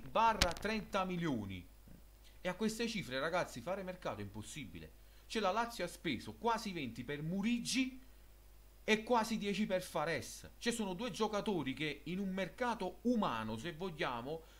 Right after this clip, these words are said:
messi insieme varrebbero dodici, tredici milioni, se vogliamo. Secondo me.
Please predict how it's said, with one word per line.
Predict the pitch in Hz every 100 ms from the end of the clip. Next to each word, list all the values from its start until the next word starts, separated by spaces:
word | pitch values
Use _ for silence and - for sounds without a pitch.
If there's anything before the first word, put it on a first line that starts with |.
| - -
messi | 165 262 240 247
insieme | 220 220 190 143 143 160
varrebbero | 175 190 220 226 202 208 208 - - - - -
dodici, | 185 160 285 285 294 262 233 214
tredici | - 262 262 233 -
milioni, | 202 190 254 196 127 117 - -
se | 175 160
vogliamo. | 156 156 165 147 104 87 80 - - - - - - - - - - - -
Secondo | - 180 180 185 170
me. | 151 -